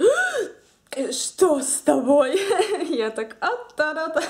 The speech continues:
<laughs> Вот такая вот я красавица. Ну, я,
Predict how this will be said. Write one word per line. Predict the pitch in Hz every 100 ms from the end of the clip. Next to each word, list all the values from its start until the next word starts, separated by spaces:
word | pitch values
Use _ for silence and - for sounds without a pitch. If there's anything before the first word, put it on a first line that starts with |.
| -
<laughs> | 349 339 523 - 494 427 -
Вот | 285 285
такая | 240 240 240
вот | 240 233
я | 233 220
красавица. | 226 226 349 440 427 -
Ну, | 277 381 - _ _ _ -
я, | 226 233 -